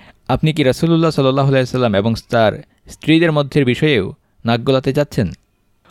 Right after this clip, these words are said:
ওমর বলেন, "এই কথা বলে উম্মু সালামা রাদিয়াল্লাহু আনহা আমাকে এমনভাবে জব্দ করলেন যে আমি একেবারে খামোশ হয়ে গেলাম, হতোদ্যম হয়ে গেলাম।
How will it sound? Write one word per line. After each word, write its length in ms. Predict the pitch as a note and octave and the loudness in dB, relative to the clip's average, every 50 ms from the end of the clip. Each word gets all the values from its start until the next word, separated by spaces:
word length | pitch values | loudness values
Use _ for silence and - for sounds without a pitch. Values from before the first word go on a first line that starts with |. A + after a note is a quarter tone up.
| _ _ _ - | _ _ _ -4
ওমর 240 | B2 D3+ E3 D#3+ | 0 2 2 2
বলেন, 380 | C#3+ C#3+ C#3 C3+ C3+ C3 C3 D#3 - _ _ _ _ | 2 2 2 2 0 -2 -2 -6 -10 _ _ _ _
"এই 120 | - C3 D3 | -2 -2 0
কথা 200 | D3 D#3 D3 D#3 | 0 0 0 0
বলে 260 | C#3+ C#3+ C#3+ C#3+ C3+ B2 | 0 0 0 -2 -2 -4
উম্মু 200 | B2 B2+ C3 B2+ | -4 -4 -4 -2
সালামা 320 | - B2+ C3 C#3 C#3+ C3+ | 0 0 0 0 0 0
রাদিয়াল্লাহু 560 | B2 A#2 A2+ A#2+ A2+ A2 A2 A#2 A#2+ A2+ A#2 | 0 0 0 0 0 2 2 0 2 2 2
আনহা 280 | A#2 A#2 A2+ G#2+ F#2+ F2 - _ | 0 2 0 -2 -2 -4 -6 _
আমাকে 300 | G#2 G#2+ A#2+ B2 A#2 A#2 | -2 -2 -2 -2 -2 -2
এমনভাবে 560 | G#2+ A2 B2+ C#3+ D3 C#3 B2+ B2 A2+ G#2 - - G2 | -2 0 0 0 0 0 0 0 0 -2 -2 -6 -2
জব্দ 300 | F#2 A2+ G#2+ - D3 D#3 | -2 -2 -2 2 0 0
করলেন 380 | D#3 - C3+ A#2+ G2 E2 D#2+ A2+ - _ _ _ _ _ _ _ _ _ _ - | 0 0 0 0 0 -2 -4 -8 -14 _ _ _ _ _ _ _ _ _ _ -2
যে 160 | G#2+ A#2 A2+ | 0 2 2
আমি 180 | A2 A#2 A#2+ | 2 2 0
একেবারে 480 | A#2 A2+ A2+ - A#2 A2+ G#2+ G#2 G2+ - - _ _ _ _ _ _ | 0 0 0 0 0 2 2 0 -2 -4 -8 _ _ _ _ _ _
খামোশ 320 | - - A2+ B2 C3+ - | -2 0 0 0 2 2
হয়ে 160 | - C3 B2 | 2 0 2
গেলাম, 300 | A2 A2+ A2+ A2 G#2+ A2 | 0 0 -2 -2 -2 -4
হতোদ্যম 520 | G#2 G#2 A2 - B2+ B2 G#2 - B2 B2+ A#2 | -2 -4 -2 -2 -2 -2 0 0 -2 0 0
হয়ে 180 | G2+ F#2+ F2+ | 0 -2 -2
গেলাম। 280 | F2 E2+ D#2+ C2 A1 - | -2 -4 -6 -6 -8 -12